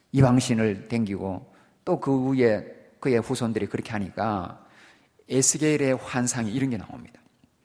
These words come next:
성전에 있던 하나님의 영광이 성전을 떠납니다. 어디로 갑니까?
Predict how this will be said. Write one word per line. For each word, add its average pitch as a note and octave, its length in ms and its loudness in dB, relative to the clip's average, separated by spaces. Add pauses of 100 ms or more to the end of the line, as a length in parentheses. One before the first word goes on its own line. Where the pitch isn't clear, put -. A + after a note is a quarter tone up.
(520)
성전에 C4+ 600 6
있던 G#3 240 4
하나님의 F3+ 420 4
영광이 C#3+ 960 4
성전을 G3 440 -4
떠납니다. B3 500 -4 (960)
어디로 D3+ 200 6
갑니까? D3 640 2